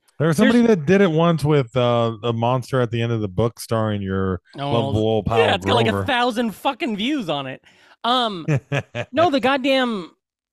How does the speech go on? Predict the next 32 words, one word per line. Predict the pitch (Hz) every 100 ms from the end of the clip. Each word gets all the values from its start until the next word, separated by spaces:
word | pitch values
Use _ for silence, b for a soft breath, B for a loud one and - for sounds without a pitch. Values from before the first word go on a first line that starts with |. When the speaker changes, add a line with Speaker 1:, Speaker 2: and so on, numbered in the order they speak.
| _ _ _ _ - -
Speaker 2:
Turtles | 349 480 247
one, | 170 214 247
the | 214 254
dude | 240 359
put | -
a | 320
two-minute | - - 381 370 311 -
long | 339 359 349 226 - _
theme | 302 480 427
song | 220 190 165
at |
the | 151
beginning | 160 170 165
of | 151
every | 151 147
one. | 143 131
Speaker 1:
Hell | 127 139 131
yeah. | 113 95 87 78 -
Speaker 2:
But | - 403
no, | 392 440 359
because | 214 254 285
they're, | 302
like, | 285 285 - -
eight-minute | 269 320 330 285 285 226
long | 262 285 269 220
videos | 233 285 202 135 156 226 - _ _ _ _ _ _ -
where | 214
he | 254
goes | 196 262 208
through | 240 247 -
each | 254 220 -
issue. | 247 - 170 147